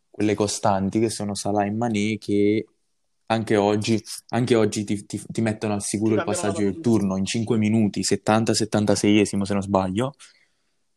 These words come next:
Speaker 1: E niente, eh, quella è la superiorità di queste squadre.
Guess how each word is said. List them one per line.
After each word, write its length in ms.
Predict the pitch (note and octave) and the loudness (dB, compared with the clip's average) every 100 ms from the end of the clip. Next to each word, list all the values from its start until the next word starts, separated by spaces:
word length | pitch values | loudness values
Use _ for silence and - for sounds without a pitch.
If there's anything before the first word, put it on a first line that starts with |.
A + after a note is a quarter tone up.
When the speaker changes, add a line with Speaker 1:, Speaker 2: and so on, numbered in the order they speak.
| _ | _
Speaker 1:
E 260 | - A#2 A2 | -4 0 2
niente, 460 | A#2 G#2+ G2+ G2+ G2 G2+ G#2+ | 2 0 -2 -4 -4 -6 -4
eh, 100 | G#2 | -6
quella 280 | - C3+ A#2+ | 0 2 4
è 20 | |
la 100 | G2+ | 2
superiorità 580 | G2+ G2 G#2+ G#2 G#2 G#2 | 0 -4 0 2 4 4
di 100 | G#2 | 4
queste 340 | G#2 G2+ - G2+ | 4 2 0 -4
squadre. 560 | - G2+ F#2 G2 G2 | 0 0 0 -2 -10